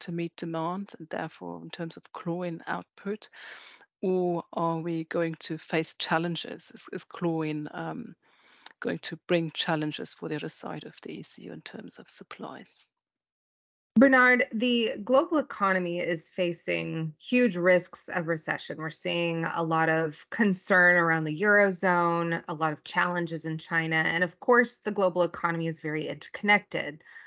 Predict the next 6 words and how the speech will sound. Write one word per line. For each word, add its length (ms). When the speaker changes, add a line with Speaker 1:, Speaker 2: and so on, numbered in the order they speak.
Speaker 2:
So 500
with 360
this 200
darkened 640
economic 460
outlook, 500